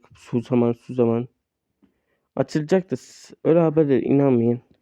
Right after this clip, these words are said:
Açıldığı zaman, açıldığı zaman şey yapın. Eğer açıldıysa lütfen bana söyleyin de benlik bir programsa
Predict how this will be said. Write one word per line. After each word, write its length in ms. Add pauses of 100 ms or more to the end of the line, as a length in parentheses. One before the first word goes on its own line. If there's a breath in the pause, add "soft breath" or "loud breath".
(1300)
Açıldığı 540
zaman, 360 (1700)
açıldığı 480
zaman 180
şey 200
yapın. 240 (680)
Eğer 180
açıldıysa 520
lütfen 360
bana 180
söyleyin 420
de 120
benlik 320
bir 80
programsa 720